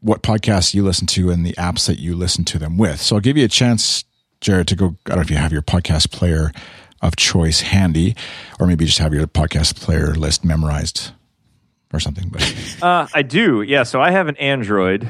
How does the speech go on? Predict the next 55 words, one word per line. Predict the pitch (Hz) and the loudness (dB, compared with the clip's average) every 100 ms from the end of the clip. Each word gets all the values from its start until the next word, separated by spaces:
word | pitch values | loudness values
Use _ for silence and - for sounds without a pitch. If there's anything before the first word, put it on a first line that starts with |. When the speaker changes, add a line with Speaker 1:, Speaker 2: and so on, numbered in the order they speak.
| - - | -12 -20
Speaker 2:
so | - 117 110 110 | -2 2 4 4
I | 113 120 | 2 0
do | 127 120 | 0 0
not | 117 104 | 0 -2
use | 107 117 117 110 | 0 2 4 2
iTunes, | 117 120 117 110 - 85 82 95 - - | 0 0 0 0 -6 -6 -6 -8 -12 -8
uh, | 98 92 90 | 0 0 2
but | 90 92 | 0 0
I | 110 135 | 2 2
use, | 147 131 127 127 123 110 117 | 0 0 2 2 2 0 -4
I've | 110 | -4
cycled | - 185 196 156 | 0 0 0 -4
through | - 143 | 0 0
several | 127 143 127 120 | 2 0 2 2
apps | 107 120 131 - - | 2 0 -2 -8 -2
on | 127 123 120 - | 0 0 -2 -2
Android, | 127 127 123 131 131 131 127 | 0 0 0 2 4 2 2
and | |
I | 110 | 0
found | 104 135 135 | 2 0 2
that | 135 | 2
I | 113 | 2
like | 120 110 | 0 -2
Podcast | - 123 117 123 117 - | -2 -2 0 0 -2 -4
Republic | 90 113 110 113 - | -4 -2 0 -2 -4
the | 87 | -2
best. | 104 165 - - _ _ _ - | 2 0 -2 -16 _ _ _ -2
I | |
know | 123 | 0
a | 120 | 2
lot | 143 | 2
of | 147 | 2
Android | 139 131 123 | 2 2 2
people | 139 120 | 0 0
use | 113 113 | 0 -2
Stitcher, | - 123 - 117 113 | 0 -2 2 2 2
and | 113 101 | 2 0
I | |
know | 117 | 2
there's | 123 113 | 2 0
some | 113 | 0
other | 113 113 | 2 2
ones | 110 104 | 2 2
out | 107 107 | 2 0
there | 104 101 98 92 _ _ _ _ - | 2 2 0 -4 _ _ _ _ -4
that | 113 | -2
you | 107 | 0
can | 101 | -2
pay | - 131 117 | 0 0 0
for | - 98 95 95 95 | 2 2 2 0 0
that | 98 | 0
I | |
probably | 92 135 131 101 | 2 0 2 0
should | - - 123 | 0 0 2
use, | 95 87 85 82 - | 2 0 0 -4 -10